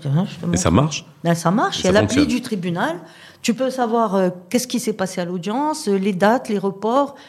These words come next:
Speaker 1: s'il y a eu des recours. Tout est maintenant,
Speaker 2: Bon, ça, c'est le
Speaker 1: tout est
Speaker 2: tribunal de la famille, hein.
Speaker 1: Tous les tri-, tous les tribunaux,
Speaker 2: Tous
Speaker 1: mais
Speaker 2: les tribunaux ?
Speaker 1: tous les tribunaux, oui. Euh, à travers le Maroc.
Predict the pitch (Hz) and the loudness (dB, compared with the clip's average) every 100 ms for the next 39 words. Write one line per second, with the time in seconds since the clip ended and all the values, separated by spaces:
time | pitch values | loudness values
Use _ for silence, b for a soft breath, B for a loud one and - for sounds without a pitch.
0 | B B - 208 220 202 208 190 214 214 | B B -2 2 4 2 -2 -2 -4 -4
1 | 233 254 320 - - - - _ - 285 | 0 0 0 -4 -18 -20 -20 _ -10 2
2 | 285 240 220 196 - - - 302 - - | 4 4 2 0 2 4 4 2 2 4
3 | 98 95 87 82 73 69 69 - 262 262 | 2 0 -2 -4 -4 -6 -8 -4 -4 -4
4 | - - _ _ - 226 208 202 - 175 | -10 -20 _ _ -12 -6 -4 -6 -12 -10
5 | 180 208 - 120 117 110 107 120 196 190 | -8 -2 2 2 2 0 2 0 -2 -6
6 | - 165 175 170 208 262 175 - B B | -8 -12 -8 -8 -8 -10 -12 -14 B B
7 | B B B 165 165 202 202 214 196 170 | B B B 0 0 -2 -2 -4 -4 -4
8 | 165 202 - | -4 -6 -10